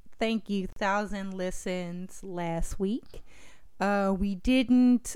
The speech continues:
um, say anything. We didn't have the chance to say anything on the podcast. We did, uh, give our thank yous on our Twitter and Instagram.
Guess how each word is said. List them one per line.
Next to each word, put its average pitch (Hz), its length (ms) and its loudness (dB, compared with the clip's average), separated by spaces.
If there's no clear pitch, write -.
um, 190 920 2
say 220 240 0
anything. 190 840 0
We 196 560 0
didn't 240 200 4
have 208 120 2
the 180 80 -2
chance 190 500 -4
to 202 100 -8
say 180 320 -4
anything 175 760 -6
on 165 240 -2
the 156 80 -8
podcast. 185 760 2
We 190 140 -4
did, 202 480 2
uh, 175 420 0
give 175 220 0
our 175 140 2
thank 180 360 -6
yous 185 300 0
on 175 180 -4
our 170 380 -4
Twitter 185 460 0
and 180 240 -6
Instagram. 202 680 -6